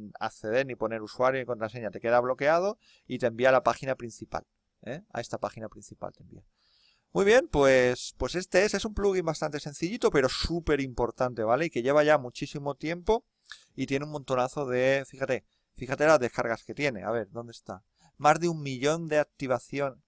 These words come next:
o sea, de instalaciones activas. A día de hoy, más de un millón. O sea, a pesar de que no se actualiza desde hace cuatro años, eh, es buenísimo el plugin y funciona súper bien. Y muy recomendado, ¿eh? Porque si no,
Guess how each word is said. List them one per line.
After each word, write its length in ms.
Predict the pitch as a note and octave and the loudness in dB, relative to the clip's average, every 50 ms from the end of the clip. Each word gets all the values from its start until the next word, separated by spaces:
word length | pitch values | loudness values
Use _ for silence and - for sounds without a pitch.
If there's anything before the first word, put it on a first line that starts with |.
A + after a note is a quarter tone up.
| _ | _
o 20 | _ | _
sea, 260 | - C3+ C3+ B2+ A#2+ | 0 4 4 4 4
de 140 | A#2 B2 A#2+ | 4 0 -2
instalaciones 680 | A#2+ - - - A#2 A#2+ A2+ - - D#3 F#3 G#3+ G3+ | -2 -4 -4 0 0 0 0 -2 -6 -6 -6 -4 -4
activas. 680 | D3 B2 _ _ - G#3 A#3 A3+ D#3 G2+ F2 - _ _ _ _ _ _ _ | -4 -4 _ _ -8 -6 -6 -2 -2 -2 -4 -4 _ _ _ _ _ _ _
A 180 | - C3 C3+ C3 | -2 0 0 2
día 220 | C#3 E3+ F3+ F3 | 2 2 2 2
de 120 | D#3 D3 D#3+ | 2 2 0
hoy, 140 | D#3+ C#3+ | 0 0
más 300 | A#2+ B2+ D3+ F3+ F#3+ F3+ | -2 -2 -2 -2 -2 -4
de 120 | F#3 G3+ F#3+ | -8 -8 -8
un 120 | F3+ E3+ | -8 -8
millón. 340 | D3+ C3+ B2+ C#3+ D3 B2+ G#2 | -8 -6 -4 -2 -2 -2 -2
O 80 | G2+ - | -6 -6
sea, 280 | - A#2+ A#2 G#2+ - _ _ _ _ _ - | -4 -2 -2 -2 -4 _ _ _ _ _ -10
a 80 | - | -10
pesar 240 | - C3 - D#3 F3+ | -8 -4 -2 -2 0
de 100 | G3 G3 | 0 0
que 100 | F3+ E3 | -4 -4
no 100 | D3+ D3+ | -6 -6
se 120 | - - C3+ | -4 -2 -4
actualiza 460 | B2 - - A2+ A#2 B2+ - C3+ A#2 | -4 0 -2 -2 -2 -2 -4 -6 -4
desde 260 | A2+ A2 G#2 G#2 A2 | -4 -4 -6 -4 -4
hace 220 | A2+ - - B2 | -4 -4 -6 -14
cuatro 400 | - - A#2 A2+ G#2+ G2 G2+ G2 | -6 -2 0 0 0 0 -2 -2
años, 400 | G2 A2 B2+ C#3+ F3 G#3 - _ _ _ _ _ _ _ _ - | -2 -2 -4 -6 -8 -8 -8 _ _ _ _ _ _ _ _ -4
eh, 340 | - A#2 A2 G#2+ G#2+ G#2 - | -2 0 2 2 2 2 4
es 160 | - C3 B2+ | 2 0 2
buenísimo 540 | B2+ B2+ B2+ A2 F#2+ F#2+ - - G2 F2 E2+ | 2 0 0 0 0 -4 -10 -10 -10 -10 -10
el 60 | D#2+ | -10
plugin 360 | - - F#2 F2 E2 D#2+ D#2 _ _ | -10 -6 -6 -6 -6 -6 -12 _ _
y 80 | - G2+ | -18 -16
funciona 480 | - A2+ G#2+ - - B2 B2 B2+ C3 | -16 -14 -14 -10 -4 -2 -2 0 -2
súper 540 | - - - - - C#3+ C3 - G#2+ F2+ F2+ | -4 -6 -10 -6 -8 -8 -4 -4 -4 -4 -4
bien. 180 | F#2+ G2 F2+ - | -6 -8 -10 -6
Y 140 | - D3 D#3 | -6 -4 -2
muy 180 | E3 F#3 F#3 F3 | 0 0 2 2
recomendado, 640 | D#3 D3 A#2+ A#2+ A2 G#2 G#2 A2 G#2+ G2 F2+ F#2 | 2 0 -2 -2 -4 -4 -2 0 0 0 2 0
¿eh? 120 | B2+ F3+ G#3 | 0 0 0
Porque 340 | - B2+ A#2 - A#2 G#2+ G#2 | -4 -6 -6 -4 -6 -6 -6
si 160 | - - G#2+ | -8 -12 -6
no, 260 | A2+ D3 F3+ G3+ | -2 -2 -2 -2